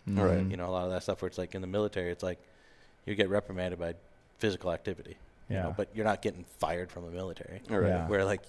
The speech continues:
Speaker 3: you could lose your source of income, you know, i-, in the regular civilian world. So that's a big thing. Like, you have to have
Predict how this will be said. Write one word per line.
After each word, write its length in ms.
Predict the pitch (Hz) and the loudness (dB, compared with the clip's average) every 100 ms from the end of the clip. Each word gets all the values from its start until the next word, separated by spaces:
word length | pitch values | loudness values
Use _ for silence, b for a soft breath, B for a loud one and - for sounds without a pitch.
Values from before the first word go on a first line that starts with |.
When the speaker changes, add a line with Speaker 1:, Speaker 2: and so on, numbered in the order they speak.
| - | -10
Speaker 3:
you 160 | 95 | -8
could 140 | 101 92 | -6 -2
lose 640 | 104 104 95 92 - - - B B B - | 2 2 0 -2 -8 -10 -14 B B B -2
your 160 | 107 104 | 0 2
source 300 | 107 98 87 | 2 0 0
of 80 | |
income, 440 | 104 113 90 82 87 - - _ _ _ _ _ _ _ _ _ _ _ | -2 0 -2 -6 -10 -18 -20 _ _ _ _ _ _ _ _ _ _ _
you 120 | 104 85 | -8 -6
know, 200 | 82 95 | -6 -6
i-, 260 | 95 85 - _ | -8 -10 -14 _
in 120 | 123 | -2
the 80 | 101 | 0
regular 280 | 95 95 92 | 0 -2 -2
civilian 440 | - 90 98 107 | -4 -4 -2 -2
world. 280 | 78 78 87 | -4 -8 -8
So 140 | - 87 | -8 -6
that's 220 | 85 - | -6 -6
a 40 | |
big 180 | 85 87 | -10 -10
thing. 240 | - 87 82 | -10 -10 -12
Like, 120 | 73 - - - - - _ - 107 85 117 | -14 -18 -20 -20 -20 -20 _ -20 -18 -14 -8
you 140 | 110 | -4
have 160 | 107 - | -4 -4
to 100 | 92 | -4
have 540 | 101 92 92 90 85 | -2 0 -2 -4 -8